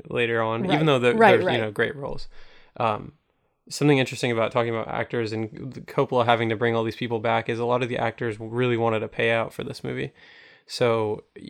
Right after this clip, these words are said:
Speaker 1: um, a funny one is Sonny. You know, Sonny is only in one scene in this movie,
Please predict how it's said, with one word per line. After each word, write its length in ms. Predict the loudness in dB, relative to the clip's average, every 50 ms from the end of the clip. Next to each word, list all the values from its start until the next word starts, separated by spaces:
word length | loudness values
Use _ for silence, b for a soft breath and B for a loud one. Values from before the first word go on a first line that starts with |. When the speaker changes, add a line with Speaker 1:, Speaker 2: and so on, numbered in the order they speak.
| -16 _ -8 -6
Speaker 1:
um, 460 | -4 -4 -4 -4 -6 -10 -14 -16 -16 -16 -8 -4
a 100 | -4 -4
funny 300 | -2 0 0 2 2 2
one 200 | 2 2 0 0
is 140 | -2 -4 -6
Sonny. 540 | -6 -2 0 2 2 2 0 0 -2 -4 -6
You 100 | -6 -4
know, 120 | -4 -4 -4
Sonny 280 | -4 -4 -4 -4 -4 -4
is 100 | -4 -4
only 240 | -2 -2 -2 -2 -2
in 100 | -4 -2
one 220 | -2 -2 -2 -2
scene 260 | -4 -4 -4 -2 -2
in 80 | -4 -4
this 140 | -6 -6 -6
movie, 340 | -6 -6 -6 -6 -8 -10